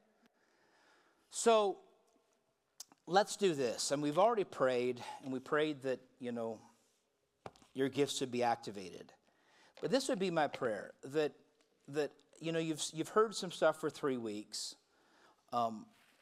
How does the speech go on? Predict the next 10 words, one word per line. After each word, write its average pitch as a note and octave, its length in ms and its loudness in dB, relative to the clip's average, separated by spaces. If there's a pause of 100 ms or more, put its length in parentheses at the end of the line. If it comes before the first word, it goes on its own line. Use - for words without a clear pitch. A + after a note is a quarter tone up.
(160)
do F#4 260 2
a C#4+ 60 0
little F#3 160 2
bit D3 220 0
of A#2+ 80 -10
diligence C#3 580 -4
on A#2+ 220 -2
your F#2 180 -12
own, E2 300 -16 (480)
right? B2+ 280 -2